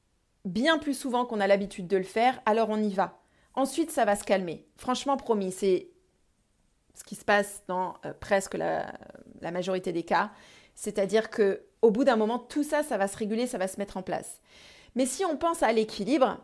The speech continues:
alimentaire, il y a des personnes qui sont en restriction alimentaire depuis tellement d'années que l'équilibre alimentaire pour elles, ça va être de manger de la malbouffe, entre guillemets, ce qu'on, on appelle, quand on est au régime, de la malbouffe. Moi, je plutôt, préfère plutôt appeler ça des aliments,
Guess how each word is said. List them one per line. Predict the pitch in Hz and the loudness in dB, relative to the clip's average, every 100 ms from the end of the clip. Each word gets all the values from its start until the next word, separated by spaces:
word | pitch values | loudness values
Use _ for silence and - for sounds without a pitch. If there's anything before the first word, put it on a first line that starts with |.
| _ | _
alimentaire, | - 196 202 180 - 294 330 - - _ _ | 0 2 0 0 6 6 6 0 -12 _ _
il | 214 | 4
y | |
a | |
des | 214 220 | 4 4
personnes | 202 196 320 349 320 - - | 0 2 4 4 2 -8 -12
qui | 208 | -6
sont | 247 | 0
en | 214 | 2
restriction | 208 302 302 269 - 320 | 4 2 0 -8 -4 4
alimentaire | 247 220 196 190 262 277 - _ _ _ - | 4 4 0 4 4 4 0 _ _ _ -6
depuis | 226 - 226 | -6 -6 -4
tellement | - 330 302 269 | 6 6 8 6
d'années | 240 269 359 | 8 6 0
que | 285 | 0
l'équilibre | 240 269 - 277 330 247 | 2 0 0 0 4 4
alimentaire | 240 226 220 302 | 4 -2 -2 -2
pour | - 240 | 0 2
elles, | 285 | 2
ça | 285 208 | 2 2
va | 220 | 2
être | 208 | 2
de | 220 | 2
manger | 214 214 220 | 4 2 2
de | 226 | 2
la | 190 | 2
malbouffe, | 185 190 190 277 | 2 0 -2 -2
entre | - 190 196 | -4 -6 -8
guillemets, | 185 196 247 302 - _ _ | -2 4 4 2 -8 _ _
ce | - | -20
qu'on, | - 196 185 180 | -10 -6 -4 -2
on | |
appelle, | 185 185 214 220 - | 0 6 6 6 0
quand | - 170 | -14 -12
on | 185 | -4
est | 202 | -2
au | |
régime, | 196 190 196 | 0 -2 -2
de | 185 | -2
la | 156 | -2
malbouffe. | 165 185 233 403 - - | -2 -2 0 -2 -2 -14
Moi, | 208 233 | -8 -8
je | |
plutôt, | - 208 - 214 | -8 -14 -10 -10
préfère | - 214 208 | -8 -8 -8
plutôt | 208 214 | -6 2
appeler | 202 202 | 2 2
ça | 214 196 | -2 -2
des | 190 | 0
aliments, | 185 190 175 | 0 0 -6